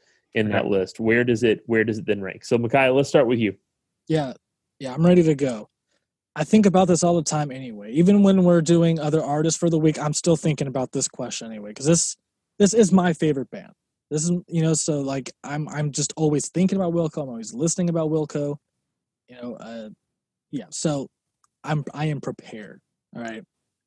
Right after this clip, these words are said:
Speaker 3: Number twelve, Wilco the album. But if I'm honest, it's tied with number eleven, The Whole Love. All right. If, if, if I'm being, and I think every Wilco fan is in that boat. Um,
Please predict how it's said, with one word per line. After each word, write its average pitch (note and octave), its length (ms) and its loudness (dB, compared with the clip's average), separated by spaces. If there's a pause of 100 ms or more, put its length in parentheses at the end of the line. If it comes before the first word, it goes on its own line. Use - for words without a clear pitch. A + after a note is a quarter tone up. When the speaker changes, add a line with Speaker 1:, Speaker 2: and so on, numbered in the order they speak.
(300)
Speaker 3:
Number G3 400 2
twelve, G3 580 0 (720)
Wilco F#3 380 6
the D#3+ 160 4
album. B2 420 -10 (300)
But D3+ 120 2
if D#3+ 200 2
I'm C#3+ 240 -4
honest, F#3+ 500 0
it's D#3 220 -4
tied F3+ 380 2
with D#3+ 180 0
number D3+ 260 0
eleven, E3+ 480 2 (100)
The D3 100 0
Whole C3+ 260 -4
Love. - 320 -18 (180)
All C3 80 -10
right. C3 400 -8 (140)
If, G3+ 200 4
if, G#3 320 2
if F#3+ 220 0
I'm G3 140 4
being, F#3+ 180 6
and F#3 320 0
I G#3+ 80 8
think C#4 300 2
every F#3+ 300 6
Wilco D#3 540 2
fan D#3 240 -4
is C3 200 -6
in D3+ 200 -4
that C#3+ 280 -4
boat. C#3+ 280 -4 (520)
Um, C#3+ 320 -6